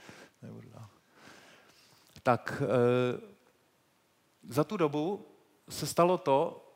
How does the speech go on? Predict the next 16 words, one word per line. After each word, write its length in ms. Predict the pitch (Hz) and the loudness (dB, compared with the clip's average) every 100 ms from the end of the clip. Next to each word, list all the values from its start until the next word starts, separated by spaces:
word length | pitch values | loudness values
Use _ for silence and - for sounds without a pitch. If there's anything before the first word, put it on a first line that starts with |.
| - - - | -20 -20 -16
že 260 | 156 127 143 | -10 -2 0
od 100 | 147 | 0
roku 220 | 151 - | 0 0
devadesát 500 | 170 170 175 196 190 | 2 4 4 6 6
dva 160 | 151 156 | 6 4
do 80 | 165 | 2
roku 180 | 160 | -2
dva 140 | 160 165 | -2 -2
tisíce 400 | 180 - 170 185 | -4 -10 -10 -6
sedmnáct 760 | - 160 175 165 123 147 - 139 | -4 -4 0 2 2 2 -2 -4
my 120 | 135 | -4
jsme 140 | 170 | -4
postavili 400 | 165 160 165 165 | -2 -2 -2 -2
šedesát 500 | - 165 170 - 170 | -2 -2 -4 -2 -2
tisíc 380 | - 160 170 135 | -2 -4 -4 -6
modulů. 500 | 143 139 139 90 | -6 -2 -4 -4